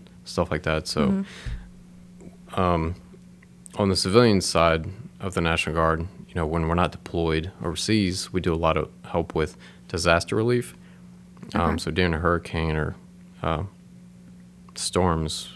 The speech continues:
Speaker 1: we're activated a lot of the times
Speaker 2: Right.
Speaker 1: to help clean up. Um, so that's pretty rewarding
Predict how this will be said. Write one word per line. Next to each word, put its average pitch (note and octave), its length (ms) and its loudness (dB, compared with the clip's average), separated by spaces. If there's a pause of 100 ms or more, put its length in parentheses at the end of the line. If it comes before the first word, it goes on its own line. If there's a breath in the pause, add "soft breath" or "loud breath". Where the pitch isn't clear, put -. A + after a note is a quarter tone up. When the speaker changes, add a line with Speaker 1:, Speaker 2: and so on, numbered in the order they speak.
(400)
Speaker 1:
we're F2+ 340 2 (180)
activated E2+ 600 0 (160)
a F2+ 40 -6
lot E2+ 180 4
of D#2+ 60 -2
the - 40 -12
times E2 280 0
Speaker 2:
Right. - 80 -6
Speaker 1:
to - 60 -4
help D#2 160 0
clean - 240 -6
up. A#2+ 160 0 (760 loud breath)
Um, D#2 360 -2 (420)
so - 160 2
that's A2+ 140 6
pretty - 300 -2
rewarding E2 640 0